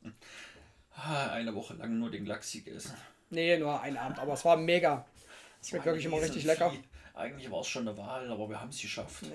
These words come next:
Speaker 2: Ja, ja, genau so war's ungefähr. Na. Und ja, dann, dann, äh, ja,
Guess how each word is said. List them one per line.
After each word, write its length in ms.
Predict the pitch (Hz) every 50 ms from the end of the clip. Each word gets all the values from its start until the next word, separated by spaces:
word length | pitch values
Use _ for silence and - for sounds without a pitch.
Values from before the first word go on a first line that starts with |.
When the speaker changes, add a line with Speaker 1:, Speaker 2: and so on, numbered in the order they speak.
| 151
Speaker 2:
Ja, 80 | 151 156
ja, 320 | 160 156 151 151 147 147
genau 320 | 143 139 - 135 131 131 135
so 200 | 131 - 143 131
war's 240 | 127 120 120 120 -
ungefähr. 420 | 123 123 - - - 120 113 113 - - - 320 - _ _ - 302 294 294 285 - - -
Na. 200 | 143 127 131 131 - _ - - - - - - - _ - - 202 - _ _ - - - _ _ _ _ _ _ _ _ _ - - - _ _ - -
Und 520 | 160 175 170 175 160 160 151 147 143 -
ja, 200 | - 165 151 - - - - 107
dann, 460 | - 147 147 156 160 170 180 190 185 185 - - _ _ _ _ _ _ _ _ _ _ _ _ _ _ _ _ _ _ _ _ _ _ _ _ _ _ _ _ _ _ _ _
dann, 340 | - 135 135 135 139 147 151
äh, 1040 | 156 151 151 151 151 151 151 151 151 151 156 160 160 160 160 160 160 160 160 160 160 160 - _
ja, 200 | 151 123 104